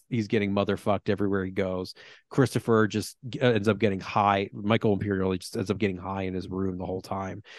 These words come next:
And Tony has this, like, whole fucking debacle too.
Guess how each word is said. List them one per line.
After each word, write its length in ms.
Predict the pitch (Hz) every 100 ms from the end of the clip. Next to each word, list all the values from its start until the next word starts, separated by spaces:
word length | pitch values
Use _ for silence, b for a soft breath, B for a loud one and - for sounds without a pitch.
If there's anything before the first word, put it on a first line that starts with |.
| B B -
And 260 | 110 101
Tony 320 | - 123 113
has 220 | 95 104 95
this, 160 | -
like, 160 | 98 92
whole 240 | 104 95
fucking 560 | - 101 - 95 95 90 _ -
debacle 520 | 120 98 92 - 95
too. 260 | - 87